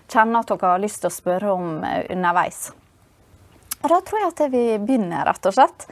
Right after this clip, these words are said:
Eh, dette her, eh, det, eh, først og fremst kan vi kanskje si, hvorfor tar vi opp dette nå? Eh, og det er jo evig aktuelt, som han, eh, Jan Ove sier her,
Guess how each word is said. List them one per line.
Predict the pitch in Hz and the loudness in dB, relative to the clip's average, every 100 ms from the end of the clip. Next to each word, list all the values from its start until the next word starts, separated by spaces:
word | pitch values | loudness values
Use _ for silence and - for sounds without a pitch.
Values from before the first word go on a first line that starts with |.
| - - - - | -20 -20 -16 -2
Eh, | - 277 285 | 4 6 6
dette | 294 330 359 | 6 4 2
her, | 339 339 320 285 262 | 4 4 6 6 6
eh, | 240 233 233 233 233 233 233 240 | 6 6 6 6 6 4 2 0
det, | 262 294 269 247 226 214 208 226 - - | 4 6 6 6 6 6 4 2 -10 -8
eh, | 226 220 - - - - | -8 -8 -12 -20 -20 -4
først | - 311 | -2 0
og | 226 | 2
fremst | 226 226 - | 0 0 -4
kan | 320 277 | 0 0
vi | |
kanskje | 220 247 269 | 0 0 0
si, | - 254 | 0 -4
hvorfor | - 269 | -2 -6
tar | 269 247 240 | -4 4 6
vi | 254 277 | 6 2
opp | 262 | 2
dette | 226 240 - | -2 0 2
nå? | 262 285 359 - - - - - | 4 4 2 -2 -8 -18 -18 -8
Eh, | - 247 247 254 254 247 247 254 254 254 254 254 254 254 | 0 4 4 4 4 4 4 6 6 6 6 6 4 2
og | - 254 | 2 4
det | 277 - | 4 4
er | 320 262 | 2 2
jo | 202 - | 0 2
evig | 247 262 285 | 2 4 4
aktuelt, | 240 - 240 233 302 349 | 0 0 2 2 2 -2
som | - 247 233 | -2 -2 0
han, | 226 220 | 0 0
eh, | 220 220 | -2 0
Jan | 226 | 0
Ove | 233 247 262 | 0 2 0
sier | 247 247 233 | 0 0 0
her, | 220 202 202 277 | 2 4 6 4